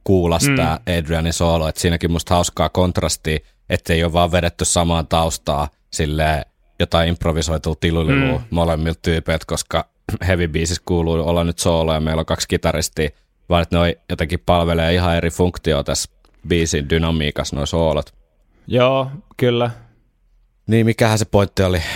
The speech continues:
Speaker 1: No kai se oli se, se, että, että sä, niinku, muistat koko ajan, tai se soi päässä, niinku, aina muutaman nuotin edellä se soolo, kun sitä kuuntelee.
Speaker 2: Niin.
Speaker 1: Et, et muistaa, niinku, ulkoa, mitä seuraavaksi tapahtuu,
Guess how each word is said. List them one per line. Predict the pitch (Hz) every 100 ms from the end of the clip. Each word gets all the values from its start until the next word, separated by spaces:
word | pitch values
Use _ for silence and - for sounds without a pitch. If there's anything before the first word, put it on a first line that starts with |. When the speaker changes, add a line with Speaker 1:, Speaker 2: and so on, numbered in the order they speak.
| -
Speaker 1:
No | 104
kai | 110 110
se | 107
oli | 101
se, | 113 95 - -
se, | 113 98
että, | 92 - 87 82 _ _ _ _ _ _ _ _ _ _ _ -
että | 90 87 _ 85
sä, | 82 90
niinku, | 85 85 76 87
muistat | 90 87 - 78 -
koko | 80 - 82
ajan, | 80 - 55
tai | - 92
se | - -
soi | - 127
päässä, | 120 113 104 - 85
niinku, | 82 82
aina | 85 85
muutaman | 78 90 82 80 80
nuotin | 80 80 82
edellä | 82 80 76
se | - 80
soolo, | - 117 107 98 -
kun | 98
sitä | 87 92 -
kuuntelee. | 90 87 73 175
Speaker 2:
Niin. | 185
Speaker 1:
Et, | 165
et | - -
muistaa, | 107 110 - 98
niinku, | 95 92
ulkoa, | 92 90 85
mitä | 82 82
seuraavaksi | 87 82 80 78
tapahtuu, | - 78 80 - 76 73